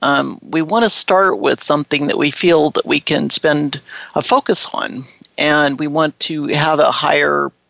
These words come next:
positive effect, not just focused on it, but also how we feel about it when we're committed on a certain time frame. So it's important that you take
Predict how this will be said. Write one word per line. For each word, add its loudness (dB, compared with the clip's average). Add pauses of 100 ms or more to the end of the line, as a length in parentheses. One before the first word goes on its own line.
(160)
positive -2
effect, -4 (320)
not 0
just -2
focused 0
on 2
it, -2
but 0
also 2
how 0
we -4
feel 2
about 2
it -4
when -8
we're -4 (440)
committed 2
on 2
a 0
certain 0
time -2
frame. -2
So 2 (340)
it's 0
important 0
that 2
you -2
take 0